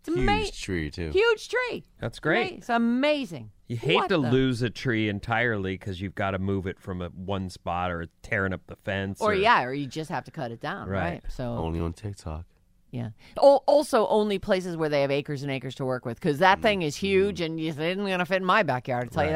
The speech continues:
Speaker 1: that right now.
Speaker 3: And you've
Speaker 2: You
Speaker 3: got
Speaker 2: guys
Speaker 3: a
Speaker 2: would love
Speaker 3: huge
Speaker 2: the
Speaker 3: backyard,
Speaker 1: Yeah,
Speaker 3: too.
Speaker 1: but the access points are tight.
Speaker 3: I know, but I'm just
Speaker 1: <laughs>
Speaker 3: saying, that's, if it won't work at your house, it isn't working at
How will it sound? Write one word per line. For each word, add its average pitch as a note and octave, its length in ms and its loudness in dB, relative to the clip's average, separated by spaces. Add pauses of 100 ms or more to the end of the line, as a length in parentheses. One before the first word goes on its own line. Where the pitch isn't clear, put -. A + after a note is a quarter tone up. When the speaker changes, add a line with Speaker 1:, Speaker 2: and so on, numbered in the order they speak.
Speaker 1:
that D#3+ 60 0
right A#2+ 200 -4
now. A2+ 220 -8 (160)
Speaker 3:
And G#2 180 -2
you've A#2 180 2
Speaker 2:
You A#2 40 -4
Speaker 3:
got B2+ 140 4
Speaker 2:
guys G#2 60 2
Speaker 3:
a - 20 0
Speaker 2:
would F#2 100 -4
love A#2+ 200 4
Speaker 3:
huge G#2 100 -2
Speaker 2:
the D#2+ 80 -6
Speaker 3:
backyard, G#2 560 0
Speaker 1:
Yeah, E3 160 2
Speaker 3:
too. - 60 2
Speaker 1:
but - 140 -4
the D#3 120 -2
access F#3+ 500 2
points C#3+ 380 -8
are C3+ 40 -14
tight. E3+ 420 -2
Speaker 3:
I G2 180 -4
know, G#2+ 260 0
but G2+ 160 0
I'm G2+ 100 0
just A2 100 -2
Speaker 1:
<laughs> C4 100 4
Speaker 3:
saying, G#2+ 300 4
that's, F2+ 340 -6
if G2+ 240 -6
it A#2 140 -2
won't C#3+ 200 0
work B2+ 160 2
at G#2+ 60 0
your A#2+ 220 2
house, C#3+ 280 2
it A2 80 2
isn't A2 320 0
working G2+ 280 -2
at F2 100 -4